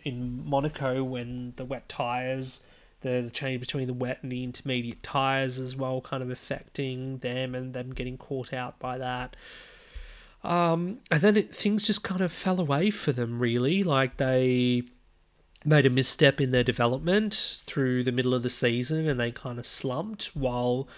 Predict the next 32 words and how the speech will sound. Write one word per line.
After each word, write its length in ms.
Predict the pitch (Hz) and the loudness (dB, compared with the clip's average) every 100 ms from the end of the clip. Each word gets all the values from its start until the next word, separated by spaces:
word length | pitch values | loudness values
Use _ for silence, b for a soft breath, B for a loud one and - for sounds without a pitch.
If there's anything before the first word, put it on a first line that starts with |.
| B B B | B B B
McLaren 580 | 143 - 135 143 151 156 | -6 -2 0 0 -2 0
were 140 | 156 | 0
on 100 | 170 | 0
the 100 | 165 | -2
rise, 460 | 151 208 220 160 147 | -2 -2 -2 -2 -2
and 180 | 131 131 | -4 -6
McLaren 580 | - 147 143 135 135 - | -4 -4 -2 -4 -8 -6
started 500 | - - 131 131 139 | -4 0 0 -2 -6
the 40 | 131 | -4
season 600 | - 135 127 131 127 127 B B B B - | -2 -2 -4 -4 -4 -6 B B B B -8
poorly. 540 | - 135 131 143 147 | 0 2 4 2 2
They, 240 | 131 120 117 | 0 0 0
you 420 | 117 120 123 120 | -2 -4 -6 -8
know, 200 | 117 117 - | -10 -10 -6
couldn't 240 | - 151 | -2 0
make 240 | 143 135 - | 0 -2 -2
it 60 | |
out 120 | 135 127 | -2 -4
of 60 | |
Q 280 | - 143 135 | -8 -6 -4
one, 520 | 131 131 131 131 135 | -2 -4 -4 -6 -2
neither 260 | 139 151 143 | 2 4 2
car 540 | - 139 135 139 135 | -2 -2 0 -2 -2
in 160 | 135 131 | -4 -4
Bahrain. 640 | 135 131 131 139 135 135 | -2 0 0 0 -2 -2
They 120 | 127 117 | -4 -6
had 160 | 127 | -8
a 40 | 117 | -6
double 300 | 123 123 127 | -6 -6 -4
D 260 | 127 120 | -4 -6
N 140 | 123 139 | -4 2
F, 460 | 143 151 151 - | 4 2 0 -10